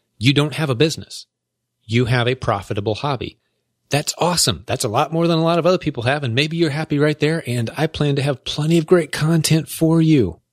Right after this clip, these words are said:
if you have a profitable hobby. But there are some stages to growth.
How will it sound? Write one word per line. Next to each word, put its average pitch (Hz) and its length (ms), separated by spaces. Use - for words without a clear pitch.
if 156 200
you 156 80
have 131 180
a 127 80
profitable 113 760
hobby. 95 500
But 151 180
there 160 140
are 156 120
some 143 200
stages 113 540
to 127 100
growth. 165 480